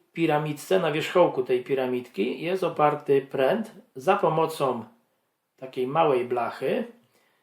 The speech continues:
do której przyspawane są ograniczniki,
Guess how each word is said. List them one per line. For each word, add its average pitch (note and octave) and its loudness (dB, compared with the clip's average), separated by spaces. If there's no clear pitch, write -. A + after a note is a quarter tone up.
do D3 -4
której F#3+ 6
przyspawane D#3+ 0
są C3 -4
ograniczniki, C#3 -4